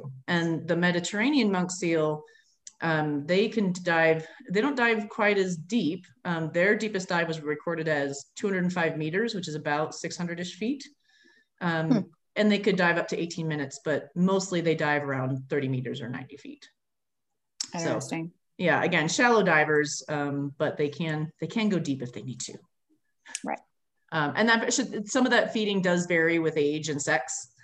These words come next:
Speaker 1: So, you know, males maybe are gonna go a little bit farther and deeper, um, versus some juveniles or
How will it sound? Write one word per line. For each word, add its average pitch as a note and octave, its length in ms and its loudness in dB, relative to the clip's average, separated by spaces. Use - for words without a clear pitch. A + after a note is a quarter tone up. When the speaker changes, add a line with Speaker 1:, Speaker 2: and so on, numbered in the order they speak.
Speaker 1:
So, D3 460 4
you D#3+ 80 -4
know, C#3 120 0
males C#3+ 360 0
maybe D3+ 180 0
are C#3+ 60 2
gonna C#3+ 260 -2
go C#3 160 -2
a C#3+ 40 0
little C#3+ 140 0
bit C#3 140 -6
farther C#3+ 360 0
and C#3 140 -2
deeper, C#3 420 -2
um, C#3 520 -2
versus C3 280 -6
some C#3+ 120 -2
juveniles C3+ 560 -2
or B2 120 -8